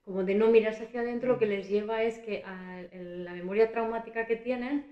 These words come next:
Speaker 1: incrementa, aumenta,
Speaker 2: Mm.
Speaker 1: se activa, ¿vale? Entonces el confinamiento del coronavirus ha servido para poner muy en evidencia lo traumatizados que estamos.
Speaker 2: Eso es.
Speaker 1: Y más se va a poner, porque también está el long covid o el, los efectos del covid de larga
Speaker 2: Mm.
Speaker 1: duración, ¿no?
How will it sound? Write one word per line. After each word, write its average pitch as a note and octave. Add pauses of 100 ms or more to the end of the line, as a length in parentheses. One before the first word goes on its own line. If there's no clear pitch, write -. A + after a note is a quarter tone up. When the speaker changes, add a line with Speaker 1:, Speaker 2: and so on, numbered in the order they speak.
(480)
Speaker 1:
incrementa, G3+
aumenta, F#3
Speaker 2:
Mm. C#3
Speaker 1:
se G#3
activa, G3 (400)
¿vale? G3+
Entonces A3+
el G#3+
confinamiento G3+
del A3
coronavirus A3+ (300)
ha G#3
servido A3+
para G#3
poner G#3 (360)
muy B3
en C4
evidencia C#4
lo A3
traumatizados F#3+
que G3
estamos. F3+
Speaker 2:
Eso D3
es. C3+
Speaker 1:
Y B3+
más A#3 (200)
se -
va G3+
a G3+
poner, G#3
porque -
también F#3
está F#3+
el F3+
long F#3
covid F3+
o F3
el, F3 (360)
los F3
efectos F3+
del F#3
covid F#3
de F#3+
larga F#3+
Speaker 2:
Mm. F3+
Speaker 1:
duración, G3+
¿no? C#4